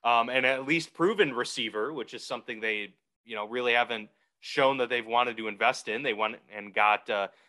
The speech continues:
Devontae Parker from the Miami Dolphins. Uh, so the New England Patriots get Parker and a fifth round pick this year in exchange for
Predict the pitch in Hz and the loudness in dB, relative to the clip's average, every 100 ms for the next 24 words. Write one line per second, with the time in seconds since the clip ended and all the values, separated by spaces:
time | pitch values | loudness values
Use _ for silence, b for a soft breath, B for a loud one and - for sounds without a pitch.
0 | b - 117 127 127 131 117 - 139 135 | b -2 2 2 2 -2 -4 2 4 4
1 | - 120 147 - _ _ _ - 117 110 | 4 0 0 -4 _ _ _ 0 0 0
2 | 110 101 98 98 101 92 117 131 156 170 | -4 -2 -2 -2 -4 -2 4 4 4 0
3 | 165 160 - _ _ _ - 107 101 101 | -4 -8 -16 _ _ _ -2 2 4 2
4 | - 139 117 113 113 139 156 147 - 143 | 0 2 2 2 -2 -2 -2 -2 2 0
5 | 143 151 143 - 123 117 _ _ _ _ | 2 -2 -2 -2 -2 -2 _ _ _ _
6 | 175 208 208 190 190 135 123 117 117 110 | 4 4 4 2 2 0 0 0 -4 -4
7 | 107 - - 240 - 135 107 98 107 - | -4 -8 -6 -6 0 0 0 0 -4 -4
8 | 95 - 107 135 147 98 - 107 101 - | -12 -10 -6 -4 -4 -8 -8 -8 -8 -10
9 | - 95 95 | -12 -10 -10